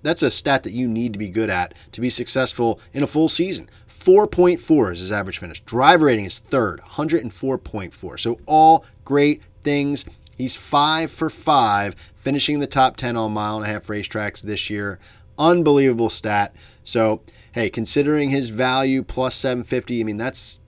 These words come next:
that's great stuff. Now, here's the other thing about Kyle that stands out to me. Now, Hendrick Motorsports,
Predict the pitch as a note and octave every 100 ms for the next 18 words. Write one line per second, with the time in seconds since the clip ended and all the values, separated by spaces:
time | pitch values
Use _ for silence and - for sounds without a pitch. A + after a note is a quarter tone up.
0 | - B2 - A#2 G#2 - G2 F2 A#2 A#2+
1 | D3+ G3 E3+ D#3 D#3+ - C#3 B2+ B2 A#2
2 | - - - - A#2+ F#2+ A#2+ B2 - -
3 | - - F#3 A3+ G3 G#2+ E2 F2+ - -
4 | - B2+ - C3+ C3 A#2+ A#2 - F3 F2
5 | G3+ - - C4+ E4 D#4 D4+ D3 C#3 C3+
6 | A2+ - - - - - -